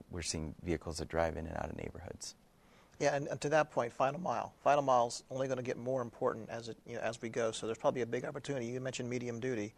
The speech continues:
Speaker 2: I dare say that's where there could be real opportunity for natural gas trucks is in that final mile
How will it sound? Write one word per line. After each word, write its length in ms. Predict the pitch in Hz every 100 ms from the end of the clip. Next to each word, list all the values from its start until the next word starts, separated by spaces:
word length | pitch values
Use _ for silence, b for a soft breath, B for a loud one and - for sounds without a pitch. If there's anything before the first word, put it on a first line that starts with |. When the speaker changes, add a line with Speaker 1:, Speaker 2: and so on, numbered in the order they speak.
| B B B B B
Speaker 2:
I 80 | -
dare 240 | 120 131 135
say 160 | 135
that's 200 | 131 135
where 160 | 127 113
there 180 | 110 127
could 120 | 123
be 80 | 120
real 160 | 135
opportunity 420 | 120 - - 113
for 140 | 113 110
natural 320 | 113 - 117
gas 220 | 110 101
trucks 320 | - 101 101
is 140 | 110 -
in 100 | 110
that 180 | 104 -
final 300 | - 117 113
mile 340 | 110 110 110